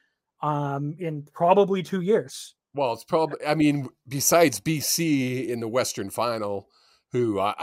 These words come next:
Speaker 2: if you talk to any Bomber fan, um, "Oh, well, B C choked." Shut up. Shut up. You beat
Speaker 1: I
Speaker 2: a
Speaker 1: mean,
Speaker 2: team,
Speaker 1: to be,
Speaker 2: you beat
Speaker 1: to
Speaker 2: a
Speaker 1: be
Speaker 2: limping
Speaker 1: fair,
Speaker 2: team.
Speaker 1: to be fair, the Blue Bombers choked you way harder.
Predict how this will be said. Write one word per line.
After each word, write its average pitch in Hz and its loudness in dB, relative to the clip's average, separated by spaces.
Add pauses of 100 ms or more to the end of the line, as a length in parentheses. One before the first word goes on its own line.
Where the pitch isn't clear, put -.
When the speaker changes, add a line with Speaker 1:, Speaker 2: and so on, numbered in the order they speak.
(140)
Speaker 2:
if 131 -10
you 110 -8
talk 117 -2
to 110 -8
any 92 -8
Bomber 92 -6
fan, 85 -10 (420)
um, 85 -8
"Oh, 123 0
well, 92 -10
B 139 -6
C 120 -8
choked." - -6 (140)
Shut 415 -8
up. - -6 (1000)
Shut 320 6 (220)
up. 160 6 (720)
You 151 6
beat 165 2
Speaker 1:
I 160 6
Speaker 2:
a 220 4
Speaker 1:
mean, 262 4
Speaker 2:
team, 147 0
Speaker 1:
to - -4
be, 302 6
Speaker 2:
you 147 0
beat 175 -2
Speaker 1:
to 175 8
Speaker 2:
a 147 6
Speaker 1:
be 139 8
Speaker 2:
limping 151 4
Speaker 1:
fair, 147 2
Speaker 2:
team. 92 -6 (600)
Speaker 1:
to 220 -2
be 226 -4
fair, 254 2
the 175 -4
Blue 190 -6
Bombers 185 2
choked - -2
you 185 -10
way 160 -4
harder. 160 -6